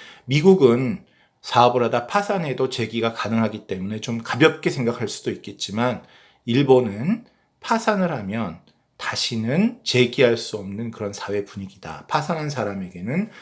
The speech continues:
다시는 거래를 하지 않고 은행도 그 기회를 주지 않기 때문에, 어, 한번 사업을 시작하면 파산하지 않기 위해서라도 정말 죽을 똥 살 똥 열심히 해야 된다. 이제 이런 얘기가 나오고요.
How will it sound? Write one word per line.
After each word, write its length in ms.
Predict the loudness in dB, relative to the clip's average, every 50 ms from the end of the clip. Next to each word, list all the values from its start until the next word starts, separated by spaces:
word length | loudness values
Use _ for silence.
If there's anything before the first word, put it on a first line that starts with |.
| -20 _ -12
다시는 420 | -10 -6 -6 -4 -4 -4 -4 -6
거래를 480 | -6 -10 -10 -8 -8 -6 -6 -8 -8 -10
하지 220 | -10 -8 -4 -2
않고 600 | -2 -2 -4 -6 2 6 8 8 8 8 4 -6 -16 -20 -20 -20 _ -20 _ -4
은행도 520 | -2 0 0 0 -2 -2 -4 -6 -8 -10 _ _ _
그 260 | -8 -6 -6 -6 -6
기회를 360 | -6 -2 2 2 4 4 4
주지 240 | 0 -2 -4 -2 -2
않기 300 | -2 -2 -6 -16 -18 _
때문에, 600 | -12 -10 -10 -8 -6 -4 -2 -4 -4 -6 -8 _ _ _ _ _ _ _ _ _ _
어, 80 | -10 -10
한번 460 | -6 -2 0 0 2 2 2 0 -2
사업을 400 | -4 -6 -4 -4 -4 -4 -6 -6
시작하면 520 | -6 -8 -12 -14 -14 -14 -12 -12 -12 -8
파산하지 680 | 0 2 2 2 4 2 0 2 0 -4 -4 -6 -10 -12
않기 680 | -10 -8 -6 -6 -6 -8 -14 _ -14 -6 -4 -4 -4 -2
위해서라도 1000 | 0 0 0 0 2 0 -4 -6 -6 -10 -4 2 6 6 6 6 4 -2 -14 -20 _ _ _ _ _ _
정말 540 | -16 -12 -10 -10 -8 -8 -8 -10 -10 -12 -16 _ _ _ _ _ _ _ _ -14
죽을 280 | -10 -2 -2 -2 0 0
똥 100 | -2 -2
살 240 | -2 -4 -8 -10 -6
똥 180 | -6 -6 -4 -2
열심히 380 | -2 -2 -2 -2 -2 -2 -2
해야 160 | 0 0 0 0
된다. 380 | 0 -4 -4 -6 -8 -8 -10 -12 -14
이제 160 | -8 -6 -6
이런 220 | -6 -6 -6 -8
얘기가 280 | -8 -10 -12 -12 -10 -10
나오고요. 680 | -10 -10 -12 -18 -20 -20 -16 -14 -12 -10 -10 -12 -14